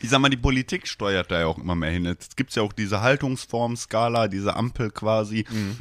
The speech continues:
Speaker 1: wie gut es dem Fleisch
Speaker 2: Ampelkoalition
Speaker 1: vorher
Speaker 2: haben wir
Speaker 1: ging.
Speaker 2: auch. Haben wir ja
Speaker 1: Ampelkoalition,
Speaker 2: viel mit Ampeln
Speaker 1: also
Speaker 2: jetzt.
Speaker 1: die Politik wird zur Ampel.
Speaker 2: <laughs>
Speaker 1: Nee, aber ich find das eigentlich ganz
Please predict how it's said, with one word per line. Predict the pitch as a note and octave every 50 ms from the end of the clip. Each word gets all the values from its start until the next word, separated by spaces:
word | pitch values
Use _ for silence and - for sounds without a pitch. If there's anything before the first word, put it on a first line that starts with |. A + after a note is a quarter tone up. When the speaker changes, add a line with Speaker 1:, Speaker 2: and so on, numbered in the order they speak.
| -
Speaker 1:
wie | - G#2+ A2 G#2+
gut | G#2+ A2+ B2 B2 A#2
es | A2 -
dem | - G#2 G2+
Fleisch | - A2+ B2 A2 A2
Speaker 2:
Ampelkoalition | - - A#2+ A2+ A2+ G#2+ G#2+ G#2 - C3+ C#3+
Speaker 1:
vorher | D3+
Speaker 2:
haben | C#3 C3+
wir | C3+
Speaker 1:
ging. | A#2+
Speaker 2:
auch. | C#3 D3+ D3+ - -
Haben | - - -
wir |
ja | - A#2
Speaker 1:
Ampelkoalition, | C3 C3+ D3 C#3 - - C3 A#2+ A#2+ A#2+ A#2+ C3 - D3+ D3 D3 -
Speaker 2:
viel | -
mit | A#2+ A#2+
Ampeln | A#2+ A#2+ A2+ A2+
Speaker 1:
also | A#2+ A2 G#2 A2 B2 A#2+
Speaker 2:
jetzt. | A#2 A2
Speaker 1:
die | A#2+ A#2+
Politik | - - D3+ D3 D3 C#3 - - G3+ - -
wird | B2 C3+ D#3 - -
zur | - C#3 A2
Ampel. | A#2 C3+ C3+ - - E2+ E2 -
Speaker 2:
<laughs> | - C#3 - - - - - - - -
Speaker 1:
Nee, | A#2+ C#3+ D3
aber | B2+ G#2 A2
ich | A2+ -
find | - C#3 C3+
das | - B2 - -
eigentlich | F#2+ B2 B2+ - B2+ -
ganz | - A2+ A2+ A2 -